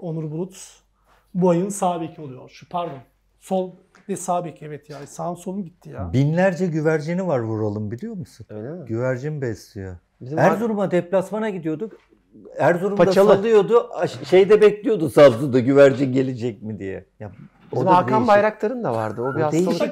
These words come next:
Speaker 1: Bak abi.
Speaker 2: Ne? Anladın mı? Yeni geldi jeton, değil mi?
Speaker 1: <laughs>
Speaker 2: Erzurum'a deplasmana gidiyoruz. Erzurum'dan
Speaker 1: Evet.
Speaker 2: güvercini salıyor. Maç
Speaker 1: Evet.
Speaker 2: bitiyor. Salıyor. Biz dönüyoruz. Samsun'da bekliyor güvercini gelecek diye. Geliyordu güvercin.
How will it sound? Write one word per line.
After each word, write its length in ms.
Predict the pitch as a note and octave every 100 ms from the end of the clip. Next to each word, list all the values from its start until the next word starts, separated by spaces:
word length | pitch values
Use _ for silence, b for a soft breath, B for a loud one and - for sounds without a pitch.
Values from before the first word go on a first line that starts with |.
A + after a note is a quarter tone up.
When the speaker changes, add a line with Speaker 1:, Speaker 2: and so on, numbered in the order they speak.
| -
Speaker 1:
Bak 20 |
abi. 240 | A#3+ C#4 F4 B B B B - _ C#3
Speaker 2:
Ne? 260 | G3 - - _ -
Anladın 460 | F#3 C#3 A#2+ C#4 B3
mı? 60 | - A#2 E3 F#3+ B
Yeni 260 | - E3+ G#3+
geldi 300 | G#3+ E3+ C3 A#2+
jeton, 240 | C3+ - -
değil 200 | - A#4+
mi? 40 | C#5 E5 - D5+
Speaker 1:
<laughs> 380 | - C#5 - -
Speaker 2:
Erzurum'a 520 | C#3+ F3+ G#3 C4+ B3
deplasmana 580 | F3 F#3 A3 A3+ A3+ B3
gidiyoruz. 320 | A#3+ G3+ D#3
Erzurum'dan 520 | D#3+ D#3+ F#3+ A3 A3+ A3
Speaker 1:
Evet. 100 | A3+
Speaker 2:
güvercini 460 | A3 A3+ G3 A#3
salıyor. 640 | G#3+ A3 A3+ C4 A3 C4 C4
Maç 180 | A3+ E4+
Speaker 1:
Evet. 100 | A3+
Speaker 2:
bitiyor. 560 | F#3 A#3+ G#3+ G#3+ D4 - _ _ _ _
Salıyor. 600 | - F#3 A3 A3 A3+ G3
Biz 220 | A3+ F3+
dönüyoruz. 680 | G#3+ B3 B3+ A3+ D#4 D4 - _ _
Samsun'da 600 | - F3+ G#3+ G#3 G#3 A3+
bekliyor 400 | A3+ A3+ B2 E3
güvercini 540 | G#2 D#3 C#3 B2 B2+
gelecek 480 | B2 B2+ A2+ A2+ -
diye. 100 | A#2
Geliyordu 500 | A#2+ E3+ A3 A#3 D#3
güvercin. 520 | A#2+ A#2 G2 E2+ F2+